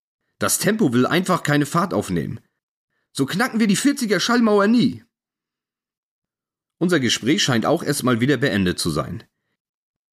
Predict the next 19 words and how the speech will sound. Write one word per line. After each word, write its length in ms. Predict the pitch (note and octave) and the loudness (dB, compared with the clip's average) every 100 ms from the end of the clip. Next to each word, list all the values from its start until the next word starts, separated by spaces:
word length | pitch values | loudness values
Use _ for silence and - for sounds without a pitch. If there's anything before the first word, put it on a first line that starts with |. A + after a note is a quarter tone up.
| _ _ _ - | _ _ _ -6
Die 100 | G#2+ | -4
Camper-Playlist 800 | C#3+ G#3+ G3+ B2+ B2+ C#3 E3 F3 | -2 0 0 0 2 2 2 0
liefert 320 | D#3 D#3+ C3+ | 0 0 -2
die 80 | A2 | 0
nächste 380 | A#2 G3 - C3 | 0 0 -2 0
Hamburger 340 | D#3+ D3 C#3 | 2 2 0
Schuleband, 600 | - A#3 C#3+ E2+ B1+ - _ | 0 0 0 -2 -6 -12 _
oder? 480 | - A2+ G#3 G#3+ - _ _ _ - | 0 2 2 0 -4 _ _ _ -4
Gehören 280 | A2+ B2 A#2+ | 0 0 2
die 80 | C3 | 2
überhaupt 320 | A#2+ G#2+ - | 2 0 -2
dazu? 480 | F#2+ - G#3+ C#4+ - _ _ _ _ _ _ - | -2 0 2 0 -4 _ _ _ _ _ _ -2
Ja, 360 | D3 F#3+ D#3+ | 2 4 4
auf 200 | D#3 G#3+ | 2 0
jeden 220 | A3 C#4 A#3 | 0 0 2
Fall 180 | A#3+ | 2
Indie-Szene, 680 | - G3 C3+ - F#2+ E2 C#3 | 4 4 4 2 0 -2 -4
ganz 260 | - A3+ A3 | -4 -2 0
sicher. 380 | C#3+ G2+ B2 | -2 -2 -10